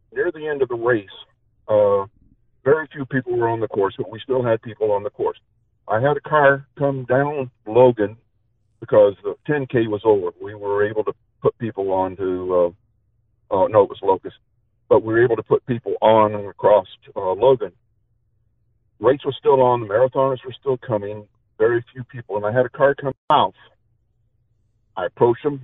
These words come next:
had them stop, uh, and, uh, had a runner. As soon as the runner was through and everything else, I told him to go straight across.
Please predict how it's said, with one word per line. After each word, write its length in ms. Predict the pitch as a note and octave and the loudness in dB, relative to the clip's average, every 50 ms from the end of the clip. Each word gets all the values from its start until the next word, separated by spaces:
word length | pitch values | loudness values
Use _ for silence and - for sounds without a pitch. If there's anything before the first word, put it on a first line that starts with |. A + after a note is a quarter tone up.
| A2+ - - | -18 -10 -6
had 140 | G2+ G2 | -4 -4
them 140 | G2 G#2 G2+ - - | -2 -4 -6 -8 -2
stop, 320 | - B2+ B2 C3 C#3+ - _ _ _ _ _ _ _ _ _ _ _ _ _ - | 2 4 4 4 2 0 _ _ _ _ _ _ _ _ _ _ _ _ _ -10
uh, 600 | A#2 A2+ A2 G#2+ G#2+ G#2+ G#2+ G#2 G#2 G#2 G#2 G2+ G#2 _ _ _ _ _ _ _ _ _ _ _ _ _ _ _ _ _ _ _ _ _ _ _ _ _ _ _ _ _ _ _ _ | -2 2 4 4 6 6 6 6 6 4 4 2 -2 _ _ _ _ _ _ _ _ _ _ _ _ _ _ _ _ _ _ _ _ _ _ _ _ _ _ _ _ _ _ _ _
and, 480 | A2 A2 A2 A2 A2 A2 A2 A#2 A#2 | -8 -6 -4 -2 -4 -4 -6 -6 -8
uh, 420 | A#2+ A#2 A#2 A#2 A2+ A2+ A2+ G#2+ G#2+ G#2+ _ _ _ _ _ _ _ _ _ _ _ _ _ _ | -6 -4 -2 -2 -2 -2 -4 -4 -6 -8 _ _ _ _ _ _ _ _ _ _ _ _ _ _
had 200 | A#2 B2 C3 B2+ | -2 0 0 0
a 20 | |
runner. 420 | B2+ C3+ D3 C3 A#2 B2+ D3 C#3 - _ _ _ _ _ _ _ _ _ _ _ _ | 0 0 0 0 -2 -2 -6 -8 -14 _ _ _ _ _ _ _ _ _ _ _ _
As 100 | - G#2+ - - | -18 -18 -10 -8
soon 140 | B2+ A#2+ | -6 -6
as 80 | A#2 A2+ | -6 -6
the 80 | - A2+ | -4 -2
runner 220 | G#2+ A2+ A#2+ B2 | 0 0 0 0
was 120 | A#2+ A#2+ A#2+ - | -2 -4 -4 -8
through 220 | _ C#3+ C3+ C3 C3+ | _ 0 2 2 2
and 80 | A#2+ | 2
everything 300 | A2+ A2 A2+ A2 G#2+ A2+ | 0 -4 -4 -6 -8 -8
else, 140 | A#2+ B2+ - - | -8 -10 -4 -4
I 80 | A2+ | -4
told 240 | A#2 - - A2+ A2 | -2 0 -2 -2 -2
him 100 | A2+ A#2 | -2 -8
to 60 | A2 | -4
go 160 | - A2 A2 | -4 -4 -4
straight 260 | - - - G#2+ G#2+ G#2+ | -4 -2 -2 -2 -2 -2
across. 380 | G#2 - F#3 - E3+ A#2 - | -4 -6 -4 -2 -2 -4 -6